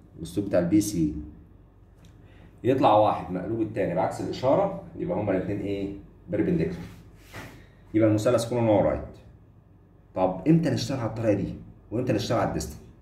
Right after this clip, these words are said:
في المثلث الرايت بالذات. هو الكلام ده للمثلث الرايت بس، مش أي مثلث تاني.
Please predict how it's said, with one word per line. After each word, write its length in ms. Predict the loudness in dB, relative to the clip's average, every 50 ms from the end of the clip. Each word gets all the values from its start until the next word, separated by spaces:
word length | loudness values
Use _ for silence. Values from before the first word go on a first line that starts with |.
| -20 -20 -14
في 80 | -10 -6
المثلث 320 | -2 2 2 2 4 2
الرايت 180 | 2 2 2 2
بالذات. 480 | 2 0 0 0 0 0 0 -2 -4 -8 -12 -16 -20 -20 -20 -20 -14 -10 -8
هو 40 | -4
الكلام 240 | 0 2 4 4
ده 80 | 4 4
للمثلث 380 | 4 2 2 4 2 2 2 2
الرايت 200 | 2 2 2 4
بس، 360 | 2 2 2 0 -2 -6 -8
مش 120 | -6 -4
أي 80 | -2 -2
مثلث 360 | 0 2 4 2 2 2 0
تاني. 180 | -2 -4 -4